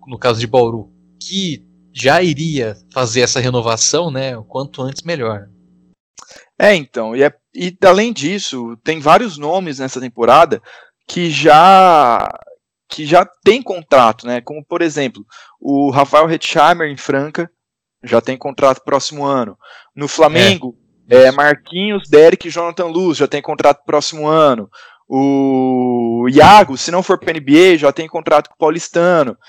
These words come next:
Speaker 2: Então também, é, o mercado, óbvio, não se resume a esses jogadores, claro que não.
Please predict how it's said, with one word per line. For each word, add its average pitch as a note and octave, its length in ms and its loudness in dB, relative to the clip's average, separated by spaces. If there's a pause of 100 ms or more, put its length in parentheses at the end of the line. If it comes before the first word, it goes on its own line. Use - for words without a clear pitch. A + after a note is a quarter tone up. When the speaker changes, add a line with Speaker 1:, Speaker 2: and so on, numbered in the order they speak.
(220)
Speaker 2:
Então E3+ 300 -2
também, F#3+ 680 -4 (800)
é, B2 200 2
o B2+ 140 -2
mercado, E3 580 2
óbvio, C3 380 -2 (280)
não B2 140 -14
se C#3 160 -8
resume C#3 280 -4
a - 20 -6
esses C#3 200 -10
jogadores, A#2+ 560 -2
claro B2+ 240 2
que B2+ 100 -12
não. A#2 220 -4